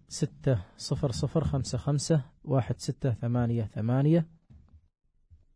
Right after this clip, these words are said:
الرسائل النصية القصيرة نستقبلها عبر الرقم ستة ستة ثمانية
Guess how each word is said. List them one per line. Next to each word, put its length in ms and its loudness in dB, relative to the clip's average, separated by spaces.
الرسائل 360 4
النصية 500 0
القصيرة 920 2
نستقبلها 640 -2
عبر 300 -2
الرقم 420 -2
ستة 340 -6
ستة 420 -4
ثمانية 640 0